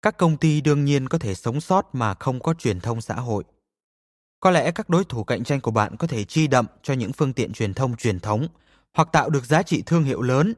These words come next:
nhờ có nội dung tuyệt vời. Nhưng nếu họ không đả động gì đến truyền thông xã hội mà bạn làm,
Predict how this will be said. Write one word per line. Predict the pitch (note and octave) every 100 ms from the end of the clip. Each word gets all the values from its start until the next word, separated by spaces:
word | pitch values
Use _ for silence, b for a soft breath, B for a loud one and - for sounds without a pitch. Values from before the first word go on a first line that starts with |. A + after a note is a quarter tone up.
| _ _ _ -
nhờ | A#2+ A2 G2+
có | D3+
nội | C#3+ A2
dung | C3+ A#2+
tuyệt | G#2+ G2
vời. | G#2+ G2+ F#2+ F2+ _ _ _ _ _
Nhưng | F3 F3+
nếu | F3+ G#3
họ | D3+ - -
không | E3 D#3
đả | G2
động | G#2+ G#2+ A#2
gì | A2+ A2
đến | C3
truyền | E3 A2+
thông | G2+ B2
xã | A#2+ A2+
hội | B2+ A2 - _ _ _
mà | C3+ C3
bạn | B2 A2+
làm, | B2 A#2 A2+